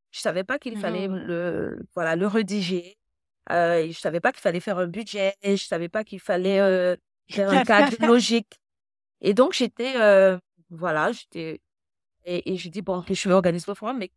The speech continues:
Speaker 1: il faut faire le projet. » Je dis, « Bah, ah bon, c'est comment on
Speaker 2: Oui.
Speaker 1: fait le projet ? »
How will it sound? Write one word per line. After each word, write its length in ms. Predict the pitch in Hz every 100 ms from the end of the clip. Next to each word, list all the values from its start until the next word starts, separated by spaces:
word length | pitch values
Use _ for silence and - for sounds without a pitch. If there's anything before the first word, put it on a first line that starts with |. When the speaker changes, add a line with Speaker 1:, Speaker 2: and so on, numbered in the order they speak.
| _
Speaker 1:
il 80 | 180
faut 160 | - 202
faire 200 | - 208
le 100 | 233
projet. » 460 | - 285 247 233 247 _
Je 40 | 190
dis, « 100 | 202
Bah, 140 | 185 -
ah 120 | 175
bon, 360 | 196 370 359 -
c'est 140 | -
comment 220 | 196 202 202
on 80 |
Speaker 2:
Oui. 40 | 196
Speaker 1:
fait 160 | 185
le 80 | 180
projet ? » 380 | - - 156 180